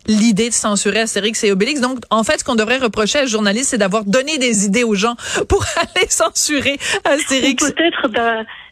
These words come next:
Speaker 2: d'avoir raison trop tôt. <laughs>
Speaker 1: Voilà, c'est ça.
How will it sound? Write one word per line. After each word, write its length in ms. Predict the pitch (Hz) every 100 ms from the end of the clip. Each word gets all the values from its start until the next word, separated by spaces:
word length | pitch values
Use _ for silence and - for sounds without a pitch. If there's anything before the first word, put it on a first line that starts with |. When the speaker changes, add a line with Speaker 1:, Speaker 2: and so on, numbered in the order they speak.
| 233
Speaker 2:
d'avoir 300 | 247 240 247
raison 340 | 247 233 277
trop 220 | 262 269
tôt. 320 | 254 233 226 - -
<laughs> 120 | -
Speaker 1:
Voilà, 280 | 226 311 - 403 359 - 381
c'est 240 | - 320
ça. 240 | - 294